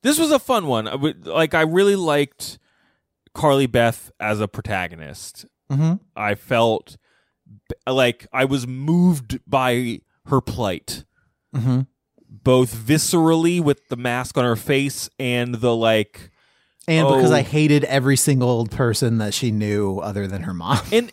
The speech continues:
Speaker 1: and I understood that her response was, "Well, I'm gonna get him back, and I'm gonna, like, m-, you know, make these kind of crappy decisions about why, how I'm gonna do it."
Speaker 2: Well, that
Speaker 1: And
Speaker 2: was, that was the kind of the conventional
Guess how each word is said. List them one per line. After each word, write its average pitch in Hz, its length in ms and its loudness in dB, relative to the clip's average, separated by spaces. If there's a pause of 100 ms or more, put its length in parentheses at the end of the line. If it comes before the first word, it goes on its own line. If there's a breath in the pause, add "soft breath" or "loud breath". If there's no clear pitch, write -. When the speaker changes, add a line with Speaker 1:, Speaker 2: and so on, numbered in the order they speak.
Speaker 1:
and 277 220 0
I 254 100 4
understood 240 640 -4
that 190 220 -6
her 175 420 2
response 170 680 -2
was, 139 240 0
"Well, 151 140 0
I'm 175 160 -2
gonna 190 160 -2
get 180 200 0
him 185 120 -8
back, 180 440 -6
and 135 120 -6
I'm 131 100 -4
gonna, 139 260 2
like, 135 340 0
m-, 143 120 -10 (380 soft breath)
you 147 100 -6
know, 143 100 2
make 147 280 -2
these 160 380 -2
kind 156 260 -4
of 139 420 -2
crappy 165 380 -2
decisions 151 720 0 (140)
about 139 480 -2
why, 131 480 -2
how 151 240 2
I'm 160 120 0
gonna 175 200 0
do 208 260 2
it." 113 240 0 (380 soft breath)
Speaker 2:
Well, 254 100 0
that - 140 4
Speaker 1:
And 254 80 4
Speaker 2:
was, 285 100 0
that 320 120 6
was 190 120 4
the 151 120 4
kind 156 260 2
of 139 80 4
the 131 100 4
conventional 123 960 2